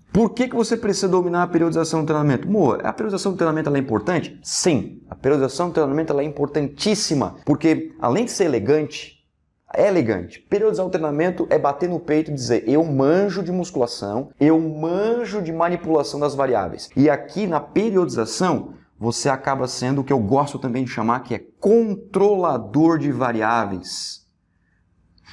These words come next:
Se você entender que a periodização é uma fórmula de controlar as variáveis,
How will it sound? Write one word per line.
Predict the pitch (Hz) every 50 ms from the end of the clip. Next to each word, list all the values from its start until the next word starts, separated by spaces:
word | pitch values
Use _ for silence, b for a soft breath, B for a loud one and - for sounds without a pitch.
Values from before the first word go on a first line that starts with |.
| B B B B B B B B
Se | - - - 214
você | 190 202 190 185 190 190 185 214 240 240 - -
entender | - 226 214 - 208 196 175 147 123 139 139 123
que | 135 123
a | 113
periodização | - - - 185 202 196 190 175 151 165 143 127 - - 139 123 110 - - -
é | 120
uma | 139 147 143 127
fórmula | - - - - 135 135 127 123 120 113
de | 101 110
controlar | - - - - 214 220 220 - - 180 156 143 139 139 143 165 165
as | 151 131 107
variáveis, | 110 123 117 110 113 107 110 127 156 156 127 104 90 87 - - - - _